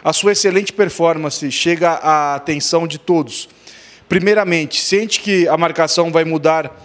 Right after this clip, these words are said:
é, muito, vai ser muito maior sobre você? Está, esta performance já rendeu sondagens de outros clubes pelo Bruno Michel pós C L C?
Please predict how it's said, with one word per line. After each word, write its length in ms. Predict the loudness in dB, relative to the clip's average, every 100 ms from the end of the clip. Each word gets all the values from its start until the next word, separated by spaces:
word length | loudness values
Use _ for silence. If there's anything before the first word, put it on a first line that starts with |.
| -20 _ -4
é, 360 | 0 0 0
muito, 320 | -2 -2 -2
vai 80 | 0
ser 120 | 0
muito 280 | 0 -2 0
maior 280 | 0 0 0
sobre 240 | -2 -4
você? 560 | -4 -4 0 0 0 -6 -20 -20 -12
Está, 460 | -4 0 0 0 -4
esta 240 | -2 -2
performance 680 | -2 -2 0 2 2 -2 -4
já 160 | 0 0
rendeu 360 | 0 0 0
sondagens 680 | 0 -4 0 2 2 -2 -6
de 120 | -4
outros 280 | -2 -4 -8
clubes 400 | -2 0 0 -4
pelo 200 | -4 -2
Bruno 200 | -2 -2
Michel 360 | -4 0 0 0
pós 280 | 0 -2 -2
C 100 | -8
L 100 | -8
C? 300 | -8 -10